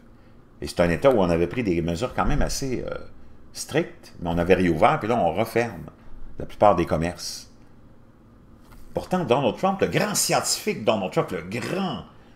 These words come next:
chercheur Donald Trump, le grand médecin Donald Trump, nous avait dit au mois de février, « On a un cas, c'est rien, c'est une fumisterie des démocrates. Ça va partir comme par magie au printemps.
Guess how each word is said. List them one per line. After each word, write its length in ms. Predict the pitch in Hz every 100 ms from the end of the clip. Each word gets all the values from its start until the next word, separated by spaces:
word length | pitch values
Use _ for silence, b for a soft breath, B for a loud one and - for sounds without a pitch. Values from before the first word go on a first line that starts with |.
| b
chercheur 800 | - - 156 - 175 185 147 -
Donald 320 | 110 95 87
Trump, 220 | - 131 - - -
le 80 | 131
grand 260 | 151 254
médecin 520 | 233 185 - - 196 170
Donald 300 | 151 120 101
Trump, 220 | - 143 123
nous 100 | 123
avait 200 | 135 127
dit 100 | 160
au 80 |
mois 120 | 131 120
de 60 |
février, « 540 | - 110 113 131 156 - B B B B
On 140 | 151 190
a 200 | - 240
un 120 | 233
cas, 360 | 240 226 214
c'est 240 | - - 208
rien, 300 | 170 208 196
c'est 160 | 135 226
une 100 | 220
fumisterie 640 | 220 208 196 - 190 208
des 120 | 170
démocrates. 640 | 120 104 180 107 120 95 - b b b b - - - - - - - - - - - - - - - - - - - -
Ça 160 | - 160
va 100 | 190
partir 360 | 190 - 202 196
comme 160 | 175
par 120 | 175
magie 300 | 165 160 170
au 60 | 175
printemps. 500 | - 147 - - -